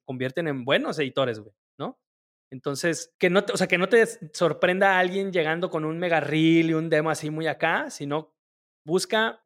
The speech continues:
el, la buena vibra yo porque, eh, es como ley de vida, ¿no, güey? Si no, me desconecto y la neta, pues, no, no, no, no, no empatizo con la persona. Eso ya lo decidirá cada quien,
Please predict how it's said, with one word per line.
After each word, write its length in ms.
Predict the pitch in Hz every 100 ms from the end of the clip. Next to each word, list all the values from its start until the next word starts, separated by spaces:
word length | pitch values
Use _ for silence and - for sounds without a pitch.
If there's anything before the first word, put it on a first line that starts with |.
| -
el, 200 | 143 143
la 120 | 160
buena 200 | 170 220
vibra 280 | 220 240 240
yo 160 | 220 220
porque, 320 | 220 185 151
eh, 360 | 131 135 143 147
es 180 | -
como 200 | - 165
ley 160 | 151 156
de 100 | 151
vida, 260 | 156 196 190
¿no, 140 | 214
güey? 160 | 285 269
Si 160 | 147
no, 240 | 139 196 233
me 180 | 156 135
desconecto 520 | 127 - 143 190 220
y 20 |
la 100 | 180
neta, 240 | 151 156 160
pues, 140 | 139
no, 160 | 147 143
no, 120 | 139
no, 180 | 143 139
no, 200 | 139 139
no 120 | 147
empatizo 420 | 156 165 156 151
con 80 | 151
la 100 | 135
persona. 440 | 127 208 262 240
Eso 140 | 156 156
ya 100 | 156
lo 80 |
decidirá 340 | 156 147 143 151
cada 160 | 160 147
quien, 260 | 247 269